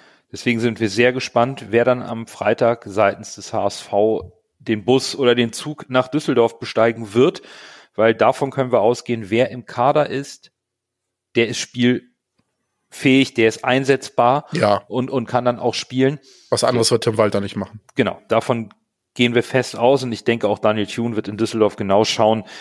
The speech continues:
Speaker 1: welcher der, der Spieler überhaupt in den Kader gehört und damit einsatzfähig ist. Aber das werden wir dann halt frühestens Freitag oder erst am Samstag erfahren.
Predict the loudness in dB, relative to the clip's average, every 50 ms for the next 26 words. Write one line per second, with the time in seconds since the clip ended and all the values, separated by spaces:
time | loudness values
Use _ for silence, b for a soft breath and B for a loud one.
0 | B B B B B -2 -2 0 0 -2 -2 -2 -4 -6 -6 -6 -6 -4 -4 -6
1 | -4 -2 0 2 2 4 4 4 2 2 0 -2 -14 -16 -10 -8 -6 -6 -6 -6
2 | -4 0 2 2 2 2 0 -2 -2 0 2 2 2 0 -4 -10 -4 0 0 0
3 | 2 0 -2 -4 -2 -2 0 0 0 -2 -2 -4 -6 -2 -2 -2 -2 -4 -6 -8
4 | -8 -8 -10 B B B B B B B B B B B B B B B B _
5 | 0 2 2 2 2 4 2 2 0 0 0 2 2 2 2 2 0 0 0 0
6 | 0 0 2 2 2 0 -2 -8 -14 -10 -4 -2 -2 -4 -4 -6 -14 -14 -12 -8
7 | -4 -2 -2 0 0 -2 -4 -4 -6 -8 -8 -6 -4 -4 -4 -6 -6 -8 -12 -12
8 | -4 0 2 2 0 0 -4 -6 -6 -6 -4 -4 -6 -6 -6 -8 -8 -2 2 2
9 | 4 4 2 0 -2 -8 -10